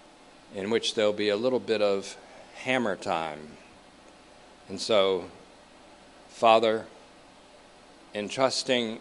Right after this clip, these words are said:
our spirit into your hands, we ask that you will cause us to realize <clears throat> the reality of Jesus Christ.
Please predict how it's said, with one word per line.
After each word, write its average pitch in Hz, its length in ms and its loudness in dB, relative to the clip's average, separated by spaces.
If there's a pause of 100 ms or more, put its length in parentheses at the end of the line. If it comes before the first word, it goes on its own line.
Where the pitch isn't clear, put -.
(140)
our 104 240 0
spirit 135 500 2 (1900)
into 107 280 -6
your 110 220 2
hands, 117 680 -2 (2000)
we 104 120 0
ask 113 340 2
that 107 240 -2
you 113 120 0
will 101 300 4 (1300)
cause 127 360 8
us 117 240 2
to 117 160 -4
realize 107 760 4 (160)
<clears throat> 127 260 -2
the 120 120 0
reality 120 540 6
of 98 120 -2
Jesus 101 440 -4
Christ. - 640 0